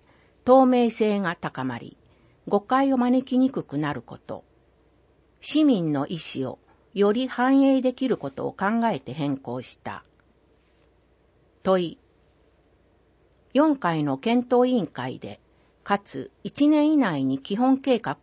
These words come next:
を完成させるということだが、どのようにするのか。答え、現在想定している第一回は、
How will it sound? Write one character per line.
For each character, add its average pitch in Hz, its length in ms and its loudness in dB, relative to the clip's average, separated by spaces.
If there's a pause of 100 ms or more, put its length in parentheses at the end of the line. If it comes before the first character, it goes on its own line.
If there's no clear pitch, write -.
(120)
を 127 60 -2
完 196 260 -4
成 196 240 -4
さ 175 160 -6
せ 170 160 -8
る 151 120 -4
と 139 120 -8
い 143 120 -6
う 113 40 -8
こ - 160 -10
と 113 120 -10
だ 123 160 -10
が、 - 180 -18 (560)
ど 262 140 4
の 285 140 4
よ 151 180 -2
う 120 60 -6
に 120 120 -6
す 139 200 -8
る 139 120 -2
の 120 120 -8
か。 - 280 -18 (1500)
答 202 340 -4
え、 117 140 -12 (1300)
現 277 280 2
在 147 220 -2
想 185 240 -2
定 165 280 -2
し - 120 -14
て 147 160 -4
い 131 160 -6
る 131 240 -8 (420)
第 226 360 -2
一 151 120 -12 (120)
回 151 260 -4
は、 123 160 -10